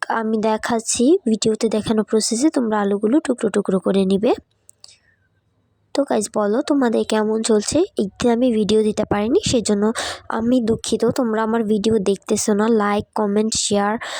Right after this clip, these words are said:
কিচ্ছু করছো না। আমার একজন নতুন সাবস্ক্রাইবার হয়েছে, তাকে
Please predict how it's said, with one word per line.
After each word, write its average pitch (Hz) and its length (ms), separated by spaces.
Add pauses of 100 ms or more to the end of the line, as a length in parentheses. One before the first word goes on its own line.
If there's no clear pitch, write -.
(240)
কিচ্ছু 277 380
করছো 208 480
না। 233 200 (500)
আমার 226 300
একজন 262 240
নতুন 269 260
সাবস্ক্রাইবার 226 680
হয়েছে, 208 360
তাকে 226 440